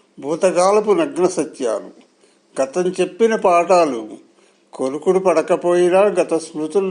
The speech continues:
నెమరువేస్తూ, వర్తనంలోకి అడుగుడితే, పరివర్తనకై అన్వేషణలో పరితపిస్తూ పోరాడితే,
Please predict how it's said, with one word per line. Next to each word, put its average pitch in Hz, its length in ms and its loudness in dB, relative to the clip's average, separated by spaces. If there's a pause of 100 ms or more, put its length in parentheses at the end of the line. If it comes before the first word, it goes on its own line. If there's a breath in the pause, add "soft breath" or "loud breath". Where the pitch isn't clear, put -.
నెమరువేస్తూ, 165 760 -2 (920 soft breath)
వర్తనంలోకి 220 840 2
అడుగుడితే, 170 640 0
పరివర్తనకై 190 880 0 (160)
అన్వేషణలో 151 680 -2 (160)
పరితపిస్తూ 202 680 -2 (180)
పోరాడితే, 147 680 0